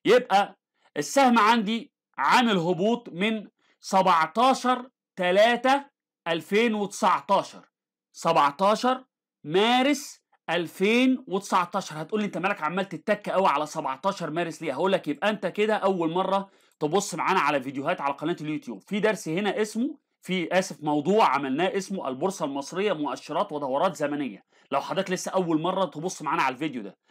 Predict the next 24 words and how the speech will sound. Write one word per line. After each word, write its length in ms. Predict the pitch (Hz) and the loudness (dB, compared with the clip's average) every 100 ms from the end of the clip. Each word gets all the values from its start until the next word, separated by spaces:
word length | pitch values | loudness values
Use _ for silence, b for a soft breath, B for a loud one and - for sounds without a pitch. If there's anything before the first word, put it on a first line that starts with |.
| b b | b b
قلنا 440 | 240 254 185 190 156 | 4 4 4 0 -2
الدوره 280 | 147 208 180 | 0 2 0
الزمنيه 380 | 147 151 185 | -2 -4 -2
الهابطه 480 | 165 147 143 196 196 | -2 -2 -2 -2 -4
بتبدا 460 | 156 143 190 156 151 | -4 -2 -2 -2 -4
من 280 | 175 190 196 b b b | -2 -4 -8 b b b
الاشاره 460 | 131 143 - 190 185 | -10 -8 -2 0 0
الص-، 180 | - 170 | -2 -6
الهبوطيه 800 | 127 131 123 151 151 151 190 151 | -4 -4 -4 -2 -2 0 2 0
بتاعتها 380 | - 131 160 156 | -2 -4 -4 -6
بتبدا 300 | - 160 143 | -6 -6 -4
من 180 | 160 156 | -4 -4
خمستاشر 720 | - 139 135 - 220 196 160 | -6 -6 -6 -6 -4 -4 -4
مارس 400 | 170 185 240 - b b b | -4 -4 -6 -12 b b b
وتتاكد 920 | 156 160 165 185 247 262 - 233 - | 0 0 -4 -4 0 0 -2 -6 -6
خمسة 580 | - 196 247 214 - 175 | -6 -2 0 -2 -2 -2
وعشرين 760 | 156 135 139 175 180 233 226 - b b | 0 -2 -4 -6 -2 0 -2 -4 b b
مارس. 400 | 160 196 113 - | 0 2 0 -2
ننزل 260 | 262 254 196 | 2 2 0
كده 180 | 220 226 | 0 0
ونشوف 300 | 320 214 202 | -2 -4 -4
خمسة 300 | 202 196 160 | -4 -4 -4
وعشرين 340 | 131 185 180 | -6 -6 -4
مارس 340 | 165 226 247 | -2 -4 -6